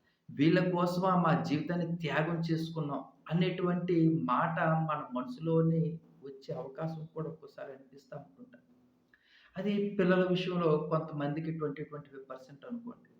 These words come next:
అన్నదమ్ముల విషయంలో వాళ్ళని ఒక వృద్ధిలోకి తీసుకొని రావడానికి కుటుంబం కోసం, వాళ్ళని వాళ్ళ జీవితంలోని మనం ఒక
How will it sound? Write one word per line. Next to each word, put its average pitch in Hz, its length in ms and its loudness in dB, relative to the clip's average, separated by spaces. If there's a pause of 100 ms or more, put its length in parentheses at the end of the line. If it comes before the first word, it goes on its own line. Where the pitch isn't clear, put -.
(960)
అన్నదమ్ముల 147 640 -2
విషయంలో 139 540 -6 (420)
వాళ్ళని 156 640 4
ఒక 151 180 -4
వృద్ధిలోకి 160 600 2
తీసుకొని 165 480 0
రావడానికి 156 520 2 (120)
కుటుంబం 151 520 -4
కోసం, - 260 -18 (720)
వాళ్ళని 175 520 4
వాళ్ళ 165 220 6 (140)
జీవితంలోని 185 720 2
మనం 175 220 2
ఒక 165 160 -2